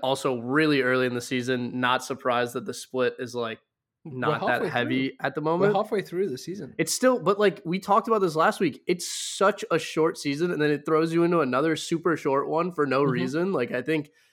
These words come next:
Speaker 1: the fact that the L E C is tied together is, it, it, it makes for a lot better structure for league just generally. Um, and it makes a lot more sense and, and gives teams, like, a chance to develop. Like, we saw Mad Lions come out,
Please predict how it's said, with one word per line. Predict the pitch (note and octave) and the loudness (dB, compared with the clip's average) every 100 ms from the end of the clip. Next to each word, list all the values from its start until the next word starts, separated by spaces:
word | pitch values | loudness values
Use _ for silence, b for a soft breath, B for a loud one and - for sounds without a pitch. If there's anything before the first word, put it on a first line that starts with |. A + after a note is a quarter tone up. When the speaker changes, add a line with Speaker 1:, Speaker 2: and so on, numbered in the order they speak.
| _ | _
Speaker 1:
the | C#3+ | -6
fact | C#3+ D3+ E3+ | 0 0 2
that | |
the | D#3+ C#3+ | 0 2
L | D3+ | 2
E | D3 | 2
C | D3 | 0
is | C#3+ C#3 | -2 0
tied | B2+ C3 | 0 0
together | C3 B2 B2+ D3 | 0 0 0 0
is, | C3 A#2+ - _ _ _ _ _ _ _ _ _ | 0 -4 -8 _ _ _ _ _ _ _ _ _
it, | F3+ D#3+ | -2 0
it, | F3 E3+ - | 0 -2 -2
it | F3 F3+ | -2 2
makes | G3+ G3+ | 2 4
for | G#3 | 6
a | |
lot | D#3+ D3 | 6 6
better | C3+ C3 | 4 0
structure | - B2 A#2+ C3+ | -2 -4 -2 -4
for | B2+ C3+ | -2 -2
league | A#2+ A#2+ B2+ | 0 -2 -2
just | B2+ B2 | -6 -4
generally. | B2 B2 B2 C3+ D3+ - _ _ _ - | -4 -2 0 0 -2 -4 _ _ _ 0
Um, | B2 A#2+ A#2 | 2 2 0
and | C3 | -2
it | B2+ | 0
makes | C#3+ D3 | 0 2
a | |
lot | B2+ B2 | 2 2
more | A#2+ A#2+ | 2 0
sense | B2 A#2+ B2+ | -2 -4 -4
and, | A#2+ A#2+ | -6 -6
and | A#2+ | -4
gives | B2+ A#2 | -2 -2
teams, | - B2+ A#2 | -4 -4 -2
like, | A#2 | -4
a | A#2 | -4
chance | C3 B2 B2 | -4 -4 -4
to | |
develop. | B2 C#3+ B2+ | 0 2 2
Like, | B2 | 0
we | B2 | -2
saw | B2+ B2+ | 0 0
Mad | A#2+ A#2+ | 2 0
Lions | B2 A#2+ A#2+ | 2 0 -2
come | - B2+ | -6 -2
out, | B2 B2 | 0 0